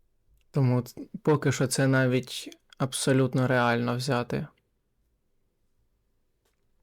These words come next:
Ну, але доведеться трошки попотіть. З приводу польової модернізації, я взагалі не бачу сенсу будь-що на нього ставить.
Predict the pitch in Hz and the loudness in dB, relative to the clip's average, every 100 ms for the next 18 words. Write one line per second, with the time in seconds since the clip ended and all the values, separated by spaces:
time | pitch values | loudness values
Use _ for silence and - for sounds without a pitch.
0 | _ _ _ - 165 185 143 135 143 156 | _ _ _ -2 2 4 4 2 2 0
1 | 135 135 131 143 139 139 - 151 147 - | 0 2 0 0 -2 -2 -2 -2 -2 -2
2 | 160 - 139 147 _ _ - - - - | -4 -2 -4 -4 _ _ -20 -18 -12 0
3 | 175 175 165 170 165 160 156 170 170 175 | 2 4 4 6 6 4 4 4 6 6
4 | 175 147 139 139 135 139 131 131 127 127 | 4 4 4 4 4 2 2 2 2 0
5 | - 131 127 131 135 156 131 135 127 131 | 0 2 2 2 2 4 4 4 4 4
6 | 127 123 131 127 120 127 - 139 131 131 | 2 2 2 0 0 -2 0 0 0 -2
7 | 127 - - 139 143 135 - 131 127 127 | -4 -6 -6 0 0 0 -2 -4 -2 -2
8 | 120 120 - 151 160 131 131 - | -2 -2 -4 -2 0 0 -2 -12